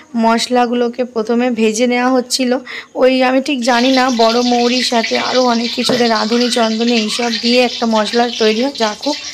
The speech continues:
সুন্দর একটা গন্ধ হয়। জয়-, যাই হোক, এখানে সবজিগুলো যা কাটা ছিল আমি সব কিছু, আহ, মশলা মাখিয়ে নিয়েছি, মানে ওই গুঁড়ো লঙ্কা, আহ, তারপরে হচ্ছে তোমার হলুদ, লঙ্কা সব। আর এখানে একদিকে তেল গরম করে কলা ভাজা বসিয়ে দিয়েছি,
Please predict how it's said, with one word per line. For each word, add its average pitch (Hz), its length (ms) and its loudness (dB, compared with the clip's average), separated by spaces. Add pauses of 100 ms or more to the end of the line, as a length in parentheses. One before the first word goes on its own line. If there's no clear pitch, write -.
(120)
সুন্দর 269 600 0
একটা 240 320 -2
গন্ধ 208 360 0
হয়। 208 220 -4
জয়-, 254 300 0
যাই 247 240 2
হোক, 285 120 2
এখানে 240 340 0
সবজিগুলো 226 640 0
যা 220 220 4
কাটা 202 260 -2
ছিল 208 280 2 (500)
আমি 220 380 0
সব 226 200 -2 (120)
কিছু, 247 520 -2
আহ, 214 280 0
মশলা 226 360 0
মাখিয়ে 240 340 -2
নিয়েছি, 240 360 -2
মানে 240 240 -2
ওই 247 100 -2
গুঁড়ো 240 260 0
লঙ্কা, 226 460 0
আহ, 233 100 0 (960)
তারপরে 233 280 0
হচ্ছে 233 180 -2
তোমার 233 340 -2
হলুদ, 240 340 2
লঙ্কা 220 380 0
সব। 254 260 -2
আর 233 100 0
এখানে 233 340 -2
একদিকে 233 400 -2
তেল 233 220 2
গরম 240 320 0
করে 254 240 2
কলা 214 300 0
ভাজা 226 280 -2
বসিয়ে 208 360 -6
দিয়েছি, 233 320 -4